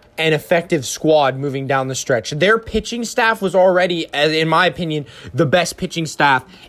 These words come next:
in all of baseball. So then they go out there, they get Josh Hader yesterday, and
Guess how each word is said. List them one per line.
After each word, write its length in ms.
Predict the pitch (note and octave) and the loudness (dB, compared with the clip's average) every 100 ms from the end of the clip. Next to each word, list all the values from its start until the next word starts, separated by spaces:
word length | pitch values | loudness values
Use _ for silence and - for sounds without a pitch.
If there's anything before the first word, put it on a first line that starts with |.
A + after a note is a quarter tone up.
| - | -4
in 140 | F3 | -2
all 400 | F3 D3+ E3 E3 | -2 2 4 4
of 80 | C3+ | 2
baseball. 500 | C#3+ C#3+ - A#2+ G#2 - | 0 -2 0 -2 -2 -8
So 240 | - - F#3 | -8 -2 2
then 160 | G#3+ | 2
they 100 | A3+ | 2
go 220 | F3 G#3+ A3 | 2 4 4
out 240 | G#3+ A3 | 2 0
there, 240 | D#3+ D#3 - - | -2 -2 -4 -8
they 100 | F3+ | -6
get 220 | F3+ C#3+ | -4 -6
Josh 400 | B2+ F3+ A3 - | 0 2 2 0
Hader 340 | A#3 A#3 A#3 A3 | -4 -2 -2 -2
yesterday, 680 | D#3+ - C#3 B2 A2+ A2 B2+ _ _ - - - _ _ _ - | -4 -4 -8 -6 -6 -6 -12 _ _ -20 -20 -20 _ _ _ -4
and 640 | E3+ D#3+ D#3+ D#3+ C#3+ | 0 2 2 0 -4